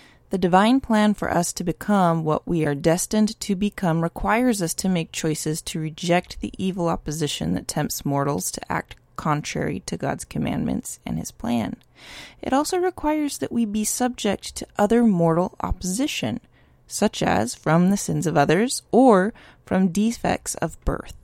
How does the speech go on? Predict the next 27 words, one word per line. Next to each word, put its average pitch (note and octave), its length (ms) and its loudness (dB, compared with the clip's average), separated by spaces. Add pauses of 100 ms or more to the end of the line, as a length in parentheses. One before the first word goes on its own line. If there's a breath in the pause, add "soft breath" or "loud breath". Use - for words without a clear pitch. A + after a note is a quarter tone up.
(400)
Sometimes C4+ 760 2
our G3 280 2
needed F3+ 580 2
growth D#3 540 2 (540 soft breath)
is F#3 160 4
achieved F3+ 520 -2 (120)
better D#3 360 -2
by - 240 -8
suffering A#3 920 2 (400)
and G3 260 2
adversity E3 960 -2 (420 soft breath)
than F3 280 4
by D3+ 160 2
comfort F#3 580 -2
and F3 160 -2
tranquility. - 880 -8 (840 soft breath)
And F3+ 260 4
none A3 180 6
of C#4+ 100 -2
this A#3 220 2
mortal G3 320 4
opposition F3 800 2 (400 soft breath)
could G#3+ 200 4
achieve F#3+ 440 2
its - 160 0
eternal E3+ 380 -2
purpose F#3+ 540 -2